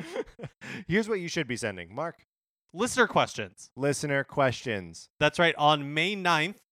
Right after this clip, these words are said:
Speaker 2: we're gonna be celebrating our two hundred and fifty-ish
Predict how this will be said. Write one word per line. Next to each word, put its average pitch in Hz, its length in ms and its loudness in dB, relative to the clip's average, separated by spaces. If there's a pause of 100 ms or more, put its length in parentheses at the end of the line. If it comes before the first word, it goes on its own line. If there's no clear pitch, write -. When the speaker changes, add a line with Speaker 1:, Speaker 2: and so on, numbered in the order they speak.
(220)
Speaker 2:
we're 147 180 2
gonna 156 140 0
be 143 100 -2
celebrating 147 560 0
our 135 140 0
two 226 260 -4
hundred 208 300 -2
and 208 120 -6
fifty-ish 233 1500 -4